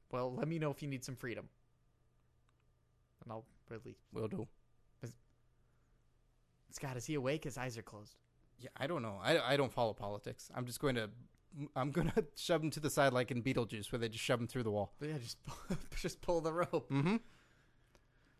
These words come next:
Speaker 1: Wow.
Speaker 2: So,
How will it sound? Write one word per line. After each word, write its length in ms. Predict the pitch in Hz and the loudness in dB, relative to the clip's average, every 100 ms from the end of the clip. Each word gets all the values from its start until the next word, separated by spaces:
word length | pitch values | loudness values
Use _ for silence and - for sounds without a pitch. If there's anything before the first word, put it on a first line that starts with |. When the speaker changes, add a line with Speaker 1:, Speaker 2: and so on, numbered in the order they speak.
| - | -6
Speaker 1:
Wow. 180 | 127 139 - _ _ _ _ _ - - - - - - - - | -6 -6 -12 _ _ _ _ _ -20 -20 -14 -10 -10 -14 -20 -20
Speaker 2:
So, 440 | - 175 175 120 | -2 6 6 6